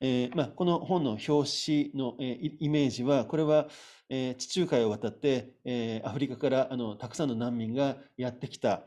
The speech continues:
その、えーと、えー、生々しい写真ですね。あの、ライフジャケットが、あの、をみんな身につけて、こんな、あの、えー、小さな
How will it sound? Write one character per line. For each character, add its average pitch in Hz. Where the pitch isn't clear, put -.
そ -
の、 147
え 127
ー 107
と、 101
え 120
ー、 110
生 127
々 143
し 147
い -
写 -
真 107
で 98
す -
ね。 85
あ 123
の、 120
ラ 147
イ 170
フ 170
ジ 139
ャ 156
ケ 139
ッ -
ト 95
が、 120
あ 127
の、 104
を 143
み 131
ん 135
な 127
身 123
に 135
つ 135
け 127
て、 101
こ 151
ん 170
な、 165
あ 139
の、 127
え 131
ー、 120
小 190
さ 160
な 110